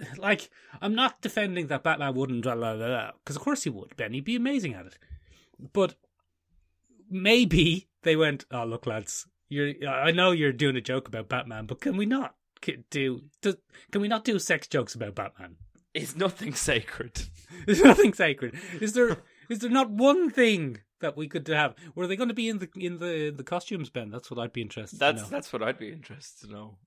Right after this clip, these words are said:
Speaker 1: That's
Speaker 2: Uh,
Speaker 1: what I'd be
Speaker 2: Michael.
Speaker 1: interested to see.
Speaker 2: Uh, what,
Speaker 1: No,
Speaker 2: sure, Tom,
Speaker 1: no.
Speaker 2: Tom, Tom King has run into that controversy as well.
Speaker 1: My
Speaker 2: Tom
Speaker 1: friend
Speaker 2: King,
Speaker 1: Tom King.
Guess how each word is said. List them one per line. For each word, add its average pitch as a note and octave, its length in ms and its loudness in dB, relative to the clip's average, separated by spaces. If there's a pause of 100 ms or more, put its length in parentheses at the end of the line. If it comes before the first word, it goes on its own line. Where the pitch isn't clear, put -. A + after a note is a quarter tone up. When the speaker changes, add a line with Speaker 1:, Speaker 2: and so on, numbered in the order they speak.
Speaker 1:
That's A#2+ 260 -4
Speaker 2:
Uh, - 40 -14
Speaker 1:
what B2 80 -6
I'd A#2+ 140 -4
be A#2 100 -4
Speaker 2:
Michael. - 0 -
Speaker 1:
interested G#2 420 -14
to - 80 -20
see. - 180 -14
Speaker 2:
Uh, A2 360 -4
what, D#3 280 -6
Speaker 1:
No, D#3 280 8
Speaker 2:
sure, D#3 100 -6
Tom, C#3 300 2
Speaker 1:
no. A#2 160 -4
Speaker 2:
Tom, - 160 -14 (840)
Tom E3 280 -2
King C3 320 -2
has A2+ 340 -6
run A2+ 140 -8
into A2 140 -10
that G#2+ 140 -4
controversy G#2+ 520 -10
as G#2+ 80 -14
well. A2+ 260 -2
Speaker 1:
My E3+ 80 0
Speaker 2:
Tom - 80 -2
Speaker 1:
friend G3 160 0
Speaker 2:
King, A#3+ 60 0
Speaker 1:
Tom F3 160 4
King. B2 120 0